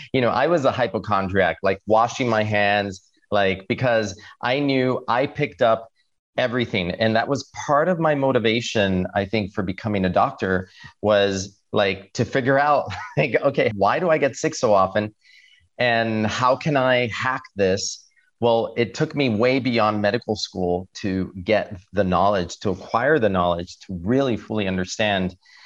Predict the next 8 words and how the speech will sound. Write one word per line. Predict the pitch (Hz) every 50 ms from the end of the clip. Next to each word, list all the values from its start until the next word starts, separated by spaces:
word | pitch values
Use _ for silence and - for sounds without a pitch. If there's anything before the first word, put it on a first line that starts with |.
| - _ _ -
that | 117 107 -
the | 107 110 107 90
issue | 110 135 135 - - - 127 113 107 107 104 101 110 _ _ _ _ - - _ _ _
wasn't | - 98 101 113 123 139 139 170 160
environmental. | 156 143 123 127 117 120 117 110 110 104 98 101 98 - - 107 101 98 98 98 98 98 - _ _ _ _ _ _ _ -
It | 107
wasn't | 101 107 127 147 156 185 170 160 -
even | 127 131 131 131 127 123 117 113 104 95